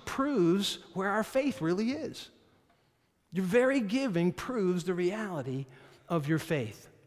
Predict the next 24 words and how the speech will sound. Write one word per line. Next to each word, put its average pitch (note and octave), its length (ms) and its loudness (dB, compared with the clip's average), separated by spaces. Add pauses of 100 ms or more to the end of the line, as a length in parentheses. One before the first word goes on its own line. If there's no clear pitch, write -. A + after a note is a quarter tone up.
(800)
Philemon F#3 540 6 (180)
in E3+ 140 2
the D#3+ 60 2
New G3 160 6
Testament F3+ 500 2
one F3+ 220 2
six - 260 2
puts - 220 -2
it F3+ 80 -4
this A3+ 220 -2
way, D3+ 220 2 (220)
"You're E3 220 2
generous. G#3 840 0 (440)
Why? F#3+ 380 0 (340)
Because D#3 480 -4
of A2+ 120 -8
your G#2 120 -12
faith." - 520 -14 (1160)
Generosity G#3+ 680 4
is D#3+ 100 0
the D3+ 100 -6
fruit G#3+ 260 0
of G#3 80 4
faith. - 500 -10